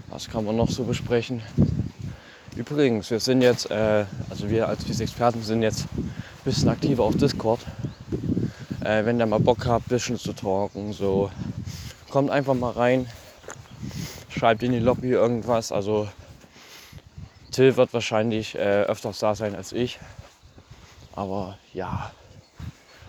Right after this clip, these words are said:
Oh, wunderschön hier. Ich muss erstmal ein Bild machen. Ei, ei. Äh, ich hab grad die ganze Zeit, Viertelstunde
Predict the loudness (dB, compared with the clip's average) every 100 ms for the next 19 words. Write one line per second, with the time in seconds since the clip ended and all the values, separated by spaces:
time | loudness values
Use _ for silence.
0 | -10 -2 0 0 2 2 2 0 -2 -2
1 | -6 -6 -4 -4 -4 -6 -2 -4 -4 -8
2 | -10 -8 -8 -8 -10 -16 -20 -20 -20 -20
3 | -12 -12 -10 -10 -10 -10 -10 -12 -16 -20
4 | -18 -18 -20 _ _ _ _ _ _ _
5 | _ _ _ _ _ _ _ _ _ _
6 | _ _ _ -20 -20 -20 -2 2 2 0
7 | -2 -6 -4 -4 -4 -8 -12 _ _ -20
8 | -6 0 0 0 -8 -10 0 2 2 0
9 | _ _ -2 0 0 -6 -4 0 0 0
10 | -4